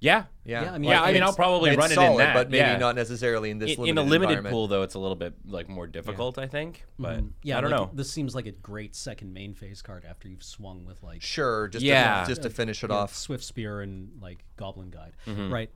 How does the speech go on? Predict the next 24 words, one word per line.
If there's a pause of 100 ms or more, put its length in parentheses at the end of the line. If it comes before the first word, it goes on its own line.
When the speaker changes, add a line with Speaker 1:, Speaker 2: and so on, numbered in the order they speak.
Speaker 3:
Um, (160)
but (160)
otherwise,
anything
else
that
really
didn't
impress
me
in
my
pool? (560)
Um, (1000)
you
know,
they,
they
all
felt
good. (480)
T-, (240)
Tamio's
Epiphany.